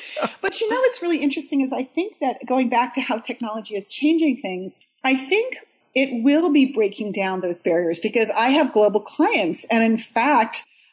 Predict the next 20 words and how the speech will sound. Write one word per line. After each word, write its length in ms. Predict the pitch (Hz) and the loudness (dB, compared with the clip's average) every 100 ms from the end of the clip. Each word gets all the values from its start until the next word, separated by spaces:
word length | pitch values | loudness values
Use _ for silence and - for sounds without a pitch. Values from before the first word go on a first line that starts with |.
| _ | _
I'm, 300 | 226 240 240 - | 0 2 2 2
I 180 | 247 302 | 2 4
have 200 | 320 254 | 4 4
noticed 500 | 254 226 202 196 - | 6 6 2 0 -4
in 100 | 208 | -4
the 80 | 202 | -4
course 360 | - 202 190 202 | -2 -2 0 0
of 60 | |
the 60 | 196 | 0
past 360 | - 208 185 | 0 -2 -2
number 160 | 202 190 | -4 -4
of 100 | 185 | 0
years, 300 | 190 180 180 - | 2 0 -2 0
even 340 | 277 302 302 | 4 6 8
the 60 | 262 | 6
Europeans, 960 | 240 262 254 254 269 285 254 208 180 | 6 4 2 2 4 6 6 2 0
uh, 380 | 214 208 202 185 - | 0 4 4 4 2
uh, 120 | 220 220 | 0 2
you 100 | 214 | 2
know, 300 | 175 160 | 2 2